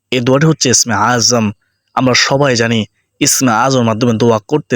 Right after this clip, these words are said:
দেরি, আল্লাহ তাআলা কবুল করতে দেরি করে না। এবং কি সেজদায় দোয়া করলে দোয়া কবুল হয়, এটা আমি বলি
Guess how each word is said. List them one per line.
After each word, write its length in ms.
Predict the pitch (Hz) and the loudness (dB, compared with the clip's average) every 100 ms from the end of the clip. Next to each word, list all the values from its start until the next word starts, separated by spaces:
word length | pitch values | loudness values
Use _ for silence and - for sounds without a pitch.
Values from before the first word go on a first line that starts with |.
| 113 | 0
দেরি, 200 | 117 175 - _ _ _ | 0 -2 -4 _ _ _
আল্লাহ 180 | 135 135 123 | -2 0 0
তাআলা 160 | 117 - | -2 0
কবুল 180 | 135 156 | 0 2
করতে 160 | 127 113 107 | -2 -2 -2
দেরি 120 | 110 - | -2 -2
করে 140 | - - | -4 -6
না। 60 | - - _ _ | -10 -14 _ _
এবং 160 | - 180 175 | -2 0 2
কি 80 | 151 - | 0 2
সেজদায় 360 | 160 180 196 160 | 2 2 2 2
দোয়া 140 | 135 | 0
করলে 160 | 156 151 127 | 0 0 0
দোয়া 140 | 113 - | 0 0
কবুল 200 | 110 104 | 0 0
হয়, 160 | - 110 - - | -2 -4 -6 -10
এটা 120 | 117 120 | -4 -2
আমি 100 | 143 156 | 0 2
বলি 120 | 117 | 2